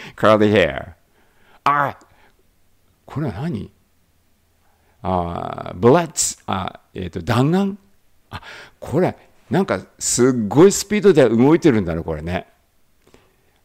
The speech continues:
うん。They're moving at a great speed.これはなんだ？宇宙？This is space.ちょっと怖いね。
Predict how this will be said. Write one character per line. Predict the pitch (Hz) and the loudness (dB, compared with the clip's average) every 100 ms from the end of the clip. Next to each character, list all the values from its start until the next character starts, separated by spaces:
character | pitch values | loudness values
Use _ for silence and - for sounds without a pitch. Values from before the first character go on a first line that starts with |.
| _ | _
う | |
ん。 | 90 120 151 147 92 90 _ _ _ _ _ | -8 -6 -6 -8 -8 -12 _ _ _ _ _
They're | 95 170 | 2 4
moving | 127 104 170 131 98 90 | 6 6 6 4 0 -2
at | 90 90 | -8 -10
a | |
great | 87 107 113 127 | -6 -2 -2 -2
speed. | - 117 82 - - _ _ _ _ _ _ _ _ _ _ _ _ _ _ _ _ | -8 -6 -8 -12 -20 _ _ _ _ _ _ _ _ _ _ _ _ _ _ _ _
こ | - 107 | -18 -14
れ | |
は | 131 113 | -12 -12
な | 113 120 | -10 -10
ん | |
だ？ | 101 | -4
宇 | 107 170 | 0 0
宙？ | - 131 85 98 170 _ 87 | 2 0 0 -4 -6 _ -4
This | 101 160 - | -4 -2 -6
is | 87 - | -8 -10
space. | - - 180 135 - - - _ _ _ _ _ _ _ _ _ _ _ _ _ _ | -10 -8 -8 -8 -10 -10 -12 _ _ _ _ _ _ _ _ _ _ _ _ _ _
ち | 185 | -6
ょ | |
っ | |
と | - 131 | -6 -8
怖 | - 123 156 | -8 -8 -6
い | 139 | -6
ね。 | 98 110 98 | -6 -6 -8